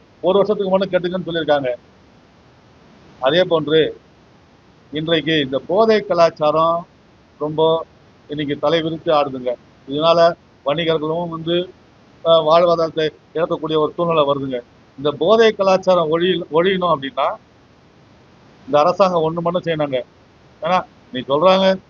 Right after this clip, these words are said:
அஹ், எத்தனையோ பேர் சொல்றாங்க கல்லை வந்து இறக்கணும், நாங்க அதெல்லாம் சொல்லவே இல்லைங்க. நீங்க கல்லை இறக்குங்க, எல்லாமே போதை தாங்க, நாங்க எது-, எதுவுமே நாங்க இல்லைன்னு சொல்லல,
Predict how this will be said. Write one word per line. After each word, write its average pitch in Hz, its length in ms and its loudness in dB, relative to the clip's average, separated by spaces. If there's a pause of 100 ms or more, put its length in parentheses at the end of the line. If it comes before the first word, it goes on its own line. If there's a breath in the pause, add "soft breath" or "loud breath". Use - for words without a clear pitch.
(220)
அஹ், 185 260 2
எத்தனையோ 185 320 -2
பேர் 196 220 -4
சொல்றாங்க 185 420 2
கல்லை 185 280 2
வந்து 175 220 -2
இறக்கணும், 165 540 0
நாங்க 143 220 -8
அதெல்லாம் 156 300 -8
சொல்லவே 165 280 -2
இல்லைங்க. 165 280 0 (340)
நீங்க 147 140 0
கல்லை 170 340 4
இறக்குங்க, 156 360 -2
எல்லாமே 165 360 -2
போதை 160 240 -2
தாங்க, 151 260 0
நாங்க 139 220 -4
எது-, 147 200 -2
எதுவுமே 185 240 -2
நாங்க 180 200 -4
இல்லைன்னு 180 240 -4
சொல்லல, 156 240 -6